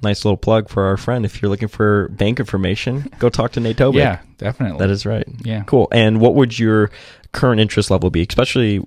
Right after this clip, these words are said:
Speaker 1: I mean, what are your thoughts, I guess, on rates rising first, like with Fossil? I mean, with, um, Frost. Sorry,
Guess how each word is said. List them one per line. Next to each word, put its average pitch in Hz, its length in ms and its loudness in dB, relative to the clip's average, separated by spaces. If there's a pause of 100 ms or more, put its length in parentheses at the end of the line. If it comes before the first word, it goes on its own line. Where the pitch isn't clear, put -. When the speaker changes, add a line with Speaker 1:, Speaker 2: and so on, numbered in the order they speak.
(120)
Speaker 1:
I 110 100 4
mean, 110 260 2
what 117 160 4
are - 20 4
your 123 80 4
thoughts, 104 300 2
I 101 40 2
guess, 98 200 -2
on 92 100 0
rates 90 280 0
rising 76 280 -2
first, 85 380 -4
like 87 100 -2
with 90 120 -4
Fossil? 87 580 -6
I 123 80 2
mean, 113 160 2
with, 95 200 -2
um, 82 180 -4
Frost. - 480 -6
Sorry, - 140 -2